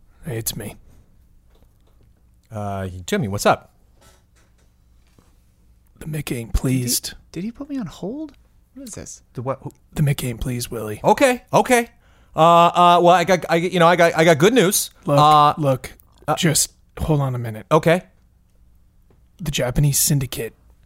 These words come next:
Speaker 1: got the order.
Speaker 2: What, what?
Speaker 1: They're looking for you.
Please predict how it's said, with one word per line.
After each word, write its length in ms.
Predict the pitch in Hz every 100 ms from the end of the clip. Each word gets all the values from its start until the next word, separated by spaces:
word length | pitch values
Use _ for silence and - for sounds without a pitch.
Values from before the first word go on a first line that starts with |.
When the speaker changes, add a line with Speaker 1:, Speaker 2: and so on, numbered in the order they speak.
| _ _ _ _ _ _ _ _ _ _ _ _ _ -
Speaker 1:
got 220 | 135 131
the 120 | 120
order. 380 | 123 123 110 - _ _ _ _ _ - 123
Speaker 2:
What, 180 | 131 143
what? 300 | 220 269 _
Speaker 1:
They're 120 | 151
looking 300 | 139 147 143
for 200 | 123 110
you. 140 | 110